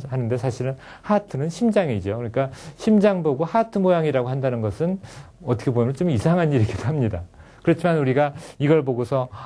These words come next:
'아, 하트가 이렇게 생겼구나. 그래서 복숭아 혹은 하트의 꼭지점이 좌심실의 꼭지점이고 이 엉덩이에 해당하는 뒷부분이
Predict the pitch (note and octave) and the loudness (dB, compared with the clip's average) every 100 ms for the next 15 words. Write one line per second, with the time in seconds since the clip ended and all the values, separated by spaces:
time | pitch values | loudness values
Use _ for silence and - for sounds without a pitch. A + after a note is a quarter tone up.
0 | - A#2 A2+ F2 - F3+ E3+ - B2+ B2+ | -2 0 2 -2 -2 0 0 -2 0 2
1 | C3+ A2+ A2 - B2+ A#2 - A2 A2 E2+ | 0 -4 -6 -2 0 0 0 0 0 -2
2 | F#2+ A#2+ D#3+ F#3 F#3 - - - - C#3 | -2 0 2 0 -2 -12 -18 -18 -2 -2
3 | - D#3+ D3 B2 G#2+ C#3+ D3 F#3+ F#3+ E3+ | 0 0 2 2 2 0 0 2 2 0
4 | E3+ G#3 - G3 - C3+ D#3+ A3+ - - | 0 0 0 0 0 0 0 -4 -6 -20
5 | - - B2 C3+ F3+ E3+ E3+ D#3+ D3+ - | -12 -2 -2 0 -2 2 0 0 -4 -6
6 | C#3+ C3 A2+ G#2+ F3+ A3+ - - - B2+ | -4 -2 0 0 0 0 -4 -20 -8 0
7 | B2 - C3+ E3 F#3 E3+ D3+ C#3+ C3+ C3 | 2 4 4 6 4 4 0 0 2 0
8 | B2+ C#3+ - B2 A#2 C#3+ G#3+ | 0 -2 -2 -2 0 2 0